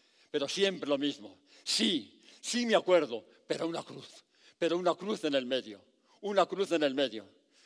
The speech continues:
La cruz ha matado todas nuestras esperanzas. La cruz lo ha matado absolutamente todo. No hay nada que hacer. Se ha acabado todo. La figura de este maestro se ha acabado para siempre. Y aquel peregrino de Maús, ¿verdad?, tuvo que darles una buena lección.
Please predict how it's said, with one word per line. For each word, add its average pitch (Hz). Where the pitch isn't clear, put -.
La 147
cruz 151
ha 156
matado 151
todas 185
nuestras 151
esperanzas. 143
La 143
cruz 165
lo 156
ha 160
matado 165
absolutamente 147
todo. 123
No 135
hay 160
nada 175
que 156
hacer. 147
Se 170
ha 165
acabado 156
todo. 113
La 127
figura 139
de 139
este 143
maestro 143
se 151
ha 143
acabado 143
para 120
siempre. 117
Y 139
aquel 175
peregrino 175
de 160
Maús, 151
¿verdad?, 147
tuvo 147
que 135
darles 143
una 175
buena 135
lección. 117